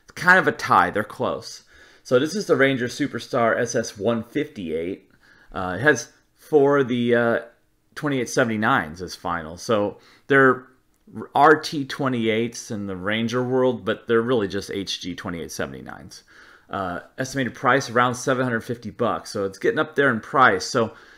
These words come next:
although you think about it, okay, so keep this in mind, seven hundred fifty dollars is a lot of money for a, say, C B radio.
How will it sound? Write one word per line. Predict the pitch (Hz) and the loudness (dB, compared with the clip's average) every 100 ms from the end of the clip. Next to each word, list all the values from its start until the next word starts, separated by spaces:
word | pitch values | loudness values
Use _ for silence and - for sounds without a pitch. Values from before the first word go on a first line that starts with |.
| - _ | -20 _
although | 147 151 208 220 | 4 8 10 8
you | 214 | 6
think | - 233 - | -2 -6 2
about | 143 131 - | 6 6 4
it, | |
okay, | 135 107 | 0 -2
so | - 139 | -2 -6
keep | - 202 | -8 -6
this | 220 208 | -4 -2
in | 185 | -2
mind, | 185 147 101 | 2 2 2
seven | - 160 | -2 -2
hundred | 165 | -2
fifty | 147 143 135 | -4 -4 4
dollars | 131 131 110 | 6 6 2
is | 110 | 2
a | 120 | 4
lot | 117 104 107 117 120 | 4 4 6 8 6
of | 110 | 4
money | 104 107 90 90 | 0 -2 -4 -8
for | - 98 90 - | -2 -2 0 -4
a, | 95 92 | -6 -6
say, | - 101 95 | -2 -2 -2
C | - - 135 104 | -8 -6 -4 -2
B | 110 | -4
radio. | 90 98 95 80 64 | -2 -2 -2 -4 -10